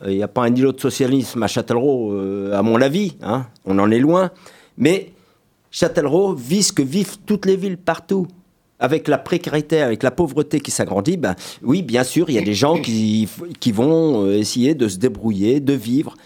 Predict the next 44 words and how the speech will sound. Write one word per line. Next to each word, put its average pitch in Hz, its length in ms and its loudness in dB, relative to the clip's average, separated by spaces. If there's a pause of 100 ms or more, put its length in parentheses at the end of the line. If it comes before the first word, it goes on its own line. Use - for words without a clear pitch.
avec 131 220 0
la 143 80 0
débrouille, 120 580 0
avec 123 280 0
les 143 60 2
petits - 200 -10
commerces, 90 460 -2
avec 110 160 -2
tout - 80 -14
ça. 85 260 -4 (240)
Bon, 107 180 -2 (280)
alors, 123 260 0 (100)
vous 139 60 -2
savez, 170 300 2
on 107 100 -2
peut 160 160 0
aussi 165 260 0
mettre 147 160 2
des 127 120 -2
caméras 123 440 2
partout, 180 540 0
euh, 101 800 2 (400)
dans 127 160 2
les 160 100 2
grandes 170 240 2
villes 135 320 -2 (520)
ou 107 60 -8
dans 113 140 2
certains 156 320 -2
quartiers. 139 460 -2 (340)
Ben, 90 160 0
vous 92 160 -2
pouvez 123 180 0
déplacer 120 360 0
la 131 100 2
misère, 123 320 0
la, 110 320 2
la, 104 600 -2 (280)
la 117 120 0
vidéo 131 580 0 (100)
ailleurs, 127 440 2
les, 113 380 0
les 117 120 2
problèmes, 139 580 -2